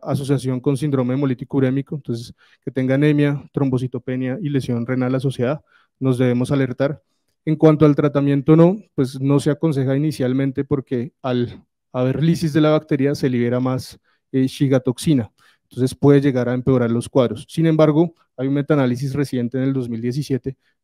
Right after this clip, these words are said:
donde se comparó esto y realmente no empeora mucho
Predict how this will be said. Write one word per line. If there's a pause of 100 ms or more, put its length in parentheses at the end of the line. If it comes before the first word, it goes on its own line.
donde
se
comparó
esto
y
realmente
no
empeora
mucho